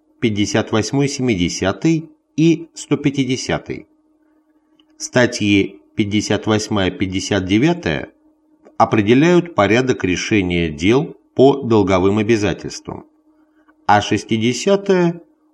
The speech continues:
упрощённое производство по делам о торговой суде. Под чем можно разуметь и торговое товарищество?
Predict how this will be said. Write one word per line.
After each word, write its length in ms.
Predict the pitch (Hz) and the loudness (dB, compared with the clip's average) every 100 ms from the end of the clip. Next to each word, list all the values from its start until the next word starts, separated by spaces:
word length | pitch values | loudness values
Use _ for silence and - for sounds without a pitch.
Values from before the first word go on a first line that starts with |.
| _ | _
упрощённое 840 | 135 - 117 113 - 175 175 139 104 | 2 2 2 2 0 0 2 2 0
производство 1120 | - 95 90 78 127 170 - 151 151 147 - - | 0 0 2 2 2 2 0 2 2 0 -4 -2
по 80 | |
делам 560 | 101 98 104 139 147 143 117 | 2 4 4 4 2 -2 2
о 220 | 113 107 - - | 2 2 -4 -6
торговой 520 | 113 101 92 101 107 | 0 0 4 4 4
суде. 640 | 120 - - 90 76 73 - _ _ _ _ _ _ _ _ _ _ _ _ _ | 0 -4 -4 -2 -2 -8 -10 _ _ _ _ _ _ _ _ _ _ _ _ _
Под 240 | 117 101 - | 0 0 -2
чем 260 | - 165 | -2 0
можно 440 | 180 120 110 107 98 | 2 2 2 2 2
разуметь 640 | 92 80 87 98 151 147 _ | 0 0 0 0 -2 -4 _
и 160 | 117 117 | 2 2
торговое 720 | - - 107 98 95 95 104 | 2 -2 -2 2 2 4 2
товарищество? 920 | 104 117 92 71 - 65 - - - | 2 0 0 -2 -6 -12 -14 -16 -18